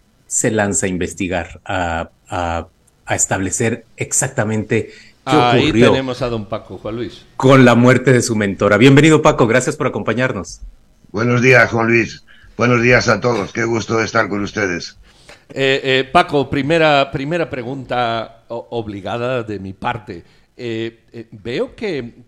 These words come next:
Speaker 2: que no sé si, si has tomado la senda de, de la novela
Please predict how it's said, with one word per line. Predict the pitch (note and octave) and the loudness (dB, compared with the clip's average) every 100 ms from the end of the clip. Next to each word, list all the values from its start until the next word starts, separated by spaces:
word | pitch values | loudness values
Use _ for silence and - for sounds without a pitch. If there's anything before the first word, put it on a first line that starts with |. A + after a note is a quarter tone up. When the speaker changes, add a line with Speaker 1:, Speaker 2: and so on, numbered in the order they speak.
| _ | _
Speaker 2:
que | - G#2+ G2 G2+ F#2+ F#2+ _ | -16 -12 -12 -10 -12 -14 _
no | A2+ A2+ | -16 -14
sé | C3+ D#3 | -12 -14
si, | D3+ - A#2+ A2+ - | -14 -14 -14 -14 -16
si | - A2+ A2+ | -20 -14 -12
has | C3+ - | -12 -14
tomado | C#3+ B2+ C3 C3 | -14 -10 -10 -8
la | A#2+ G#2 | -10 -12
senda | - C#3+ C3+ B2+ G#2+ G2+ - _ _ _ _ | -14 -14 -14 -12 -12 -12 -18 _ _ _ _
de, | B2 A2 G2+ G#2+ G#2 G2+ G2+ | -18 -16 -12 -10 -8 -8 -10
de | - G#2+ G#2 | -12 -14 -10
la | G#2+ | -10
novela | G#2 G2+ B2 C3 B2 A#2 A2+ - | -10 -8 -6 -4 -2 -4 -6 -12